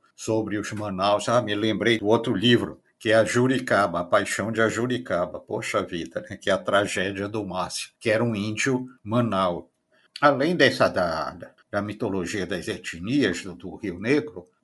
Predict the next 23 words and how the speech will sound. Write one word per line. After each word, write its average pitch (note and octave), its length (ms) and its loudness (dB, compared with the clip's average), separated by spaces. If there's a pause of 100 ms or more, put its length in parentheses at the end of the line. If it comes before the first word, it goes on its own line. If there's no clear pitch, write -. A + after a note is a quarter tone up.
(100)
pode-se C3 360 4
ver C3 220 4
o C#3+ 60 2
folclore A2+ 640 2
também. G#2 560 -6
E G3+ 140 4
também F#3 800 0 (320)
dos B2+ 320 -4
macus. C3 800 0
Não G2+ 120 -12
sei B2+ 200 -4 (140)
se - 160 -12
já A2+ 220 0
foi A#2 220 -8
feito. G#2+ 520 -4 (420)
É G#2 80 -2
muita A#2 300 -2
coisa A#2+ 460 0
para G#2+ 160 -2
acompanhar. F#2+ 680 -6
Mas B2+ 280 0
os F3+ 180 0
macus A#2+ 800 -4